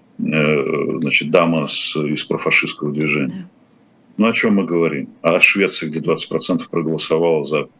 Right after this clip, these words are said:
Speaker 1: партию с нацистскими корнями. Везде происходит очень сложный процесс. Америка с Трампом своим, а Франция со своим Ле Пеном, Меланшоном. Ну, природа человека одинаковая. Э,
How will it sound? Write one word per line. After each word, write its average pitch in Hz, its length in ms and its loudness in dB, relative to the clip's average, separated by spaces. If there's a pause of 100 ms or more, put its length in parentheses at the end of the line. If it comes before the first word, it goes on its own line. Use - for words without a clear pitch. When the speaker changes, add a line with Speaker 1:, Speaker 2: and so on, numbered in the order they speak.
Speaker 1:
партию - 320 -2
с - 80 -8
нацистскими - 500 -6
корнями. - 440 -6 (580)
Везде 104 360 2
происходит 90 800 -2
очень - 220 2
сложный 87 360 2
процесс. - 580 -4
Америка 92 500 4
с - 100 -4
Трампом 76 400 -2
своим, - 480 -4
а - 80 -4
Франция 98 400 2
со - 140 -4
своим 87 260 0
Ле 85 100 2
Пеном, 87 320 2
Меланшоном. 82 600 0 (800)
Ну, 110 400 4 (1700)
природа 120 420 4
человека 95 500 0
одинаковая. 90 640 -2 (1000)
Э, 82 400 2